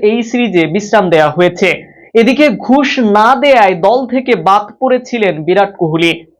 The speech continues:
বিস্তারিত থাকছে রাইফ আহমেদ হৃদয় লেখা প্রতিবেদনে। বাংলাদেশের বিপক্ষে টি টোয়েন্টি সিরিজের জন্য দল ঘোষণা করল ভারত। সর্বশেষ শ্রীলঙ্কা সিরিজের দল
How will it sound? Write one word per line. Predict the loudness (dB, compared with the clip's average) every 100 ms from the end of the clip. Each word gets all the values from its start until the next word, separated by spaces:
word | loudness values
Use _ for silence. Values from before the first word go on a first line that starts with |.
| _ -6
বিস্তারিত | -2 0 0 0
থাকছে | 0 0 0 0
রাইফ | 2 2 0 -4
আহমেদ | -2 -2 -2
হৃদয় | 0 0 0
লেখা | -2 -8
প্রতিবেদনে। | -4 -2 0 0 0 0 -2 -6 _ _ _ _ _ -6
বাংলাদেশের | -4 -2 -4 -6 -6 -6 -4
বিপক্ষে | -4 -2 -6 -4 -4
টি | -2 -6
টোয়েন্টি | -2 -4 -4 -6
সিরিজের | -6 -8 -4 -4 -2
জন্য | -2 0 -2
দল | -2 -2 -4
ঘোষণা | -8 -8 -8 -6
করল | -6 -4 -4
ভারত। | -4 -4 -2 -4 -6 -18 -14
সর্বশেষ | -6 -6 -6 -8 -10
শ্রীলঙ্কা | -10 -6 -4 -4 -4
সিরিজের | -6 -8 -4 -4 -2
দল | -2